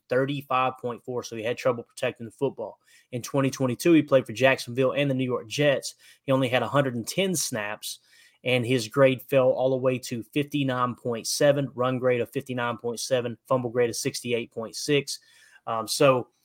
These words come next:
in my opinion, this isn't, like, this huge signing. I think, uh, he showed a little bit. He kinda showed his ceiling there, his rookie year,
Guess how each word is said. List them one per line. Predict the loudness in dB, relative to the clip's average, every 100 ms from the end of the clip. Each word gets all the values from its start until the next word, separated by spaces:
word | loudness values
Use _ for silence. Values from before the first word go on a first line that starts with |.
| _ -20 -4
in | 0
my | 2 2
opinion, | 2 2 2 2
this | 2 2
isn't, | 2 2
like, | 0 0
this | 0 0 -4 -8
huge | -2 0 2 2
signing. | 2 2 2 0
I | -2
think, | 0 -2 0 0
uh, | -2 0
he | -2
showed | 2 4
a | 4
little | 4 2
bit. | 2 2 0
He | -2
kinda | 2 2
showed | 4 4
his | 4 0
ceiling | 0 0 0 0
there, | 0 0
his | -2 -6
rookie | -2 -2 -2
year, | -6 -4 -2 -2 -4